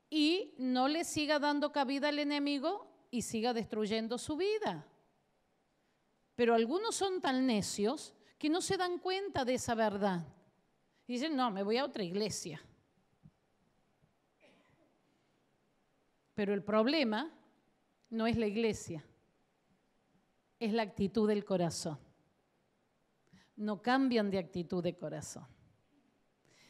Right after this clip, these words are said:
Y mientras no haya un cambio, usted tiene que saber que esas personas siguen sin Dios,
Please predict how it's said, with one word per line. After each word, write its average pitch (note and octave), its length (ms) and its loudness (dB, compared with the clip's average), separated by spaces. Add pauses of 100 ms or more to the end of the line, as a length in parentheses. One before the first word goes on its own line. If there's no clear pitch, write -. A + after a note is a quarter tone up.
Y A3+ 120 2
mientras G#3+ 440 2
no A3 180 2
haya F4+ 240 0
un C#4+ 140 0
cambio, F#3+ 600 0 (480)
usted G#3+ 300 0
tiene C#4 260 2
que D#4+ 120 -2
saber D4 360 2
que C4+ 120 -2
esas A3 240 -2
personas B3+ 840 -2 (800)
siguen C4+ 560 0
sin A#3 340 0
Dios, C#4+ 640 -4